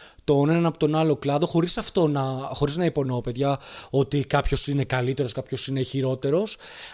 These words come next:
αλλά είναι πολύ σημαντικό να ξέρουμε πού χρησιμεύει ο καθένας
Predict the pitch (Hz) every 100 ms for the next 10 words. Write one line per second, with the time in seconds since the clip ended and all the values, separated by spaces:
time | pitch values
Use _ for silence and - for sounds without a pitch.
0 | - 147 143 151 185 202 196 196 - 196
1 | 165 196 190 - 190 190 196 208 214 -
2 | _ _ _ - 180 214 214 - _ -
3 | - 143 - 156 165 165 151 - 127 139
4 | 151 226 -